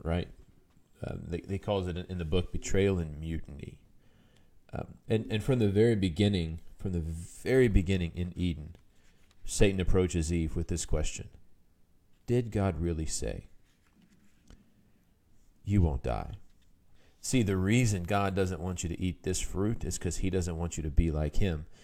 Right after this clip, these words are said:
which is exactly what Satan wanted, right? It's exactly what Luc-, Lucifer wanted. He had everything except God's position, and he wanted that position.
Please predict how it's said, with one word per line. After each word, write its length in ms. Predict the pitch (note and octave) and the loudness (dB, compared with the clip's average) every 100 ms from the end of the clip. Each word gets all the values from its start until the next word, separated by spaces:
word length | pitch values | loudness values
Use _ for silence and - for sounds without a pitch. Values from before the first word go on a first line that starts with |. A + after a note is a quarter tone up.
| - | -8
which 160 | - - | -4 0
is 160 | G2 F2+ | 0 2
exactly 560 | D#2 E2+ F#2+ G#2+ G#2 | 0 4 6 6 4
what 180 | F2 E2 | 2 2
Satan 360 | - F2+ - D2 | 0 0 0 -4
wanted, 320 | C#2 - - - _ _ _ _ _ | -4 -6 -14 -18 _ _ _ _ _
right? 280 | D#2 G2+ C#3+ - - _ - | 2 2 2 -12 -20 _ -20
It's 160 | - - | -12 -4
exactly 340 | G#2+ A#2 B2 | 2 4 6
what 160 | A2+ - | 4 4
Luc-, 280 | G2+ G#2+ - | 2 2 0
Lucifer 400 | A2+ A2 F#2+ G2 | 0 0 2 2
wanted. 260 | E2+ D#2 D#2 | 2 -2 0
He 140 | F#2+ | 2
had 200 | F2 E2 - | 2 2 2
everything 560 | G#2 A2 G#2 F#2+ F#2+ | 2 0 -2 -4 -4
except 560 | - E2+ - - G2 - | -6 -6 -2 0 0 0
God's 300 | F2 F2 E2+ | -2 -2 0
position, 600 | - E2+ E2 - - E2 - - - - - - _ | -2 0 -2 -4 -8 -16 -20 -20 -20 -20 -20 -20 _
and 100 | E2 | -4
he 80 | D#2 | -2
wanted 340 | D2 D#2+ E2 D2 | 0 0 0 0
that 180 | D2 - | 2 4
position. 400 | C#2+ C2 - | 2 -2 -8